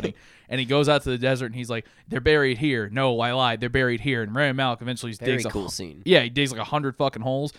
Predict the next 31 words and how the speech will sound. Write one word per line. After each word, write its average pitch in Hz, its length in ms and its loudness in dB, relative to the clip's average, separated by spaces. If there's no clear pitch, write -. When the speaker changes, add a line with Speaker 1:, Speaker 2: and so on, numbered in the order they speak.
Speaker 1:
and 131 120 -2
at 131 100 0
one 143 220 0
point, 165 340 0
Rami 147 160 2
Malek 139 240 4
loses 135 420 -2
it, 165 200 2
fucking 143 500 4
hits - 320 2
Jared 151 280 2
Leto 147 180 4
in 135 80 0
the 123 40 -2
head 139 160 -2
with 127 120 -8
a 110 40 -10
shovel, 151 460 -2
kills 110 240 0
him. - 100 -20
Speaker 2:
And 131 140 -2
when 160 120 2
he 165 120 2
does 135 300 0
that, 147 260 0
at 127 160 -2
no 127 180 2
point 120 320 -4
are 104 60 -4
you 117 140 -2
like, 107 180 -4